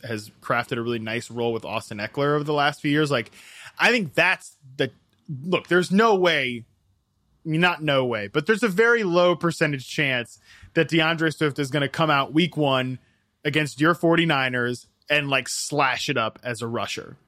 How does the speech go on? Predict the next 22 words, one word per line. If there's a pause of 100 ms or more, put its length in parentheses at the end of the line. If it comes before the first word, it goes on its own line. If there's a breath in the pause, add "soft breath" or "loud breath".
(260)
You
know
what
I
mean?
Like,
that's
probably
not
gonna
happen.
Um,
it's
probably
not
gonna
be
that
type
of
game
script.